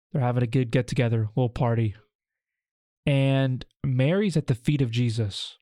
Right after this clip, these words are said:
listening to him speak. And Martha is in the kitchen.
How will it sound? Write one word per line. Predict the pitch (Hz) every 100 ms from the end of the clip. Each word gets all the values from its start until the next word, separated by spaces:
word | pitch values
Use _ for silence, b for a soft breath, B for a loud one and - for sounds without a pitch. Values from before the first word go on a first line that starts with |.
| _ _ _ _ -
listening | 131 143 - 120 110
to | 127
him | 117 113
speak. | - 117 110 - _ _ _ _ _ _ -
And | 120
Martha | 123 147 170 - 123 120 -
is | 131
in | 127
the | 123
kitchen. | 214 226 139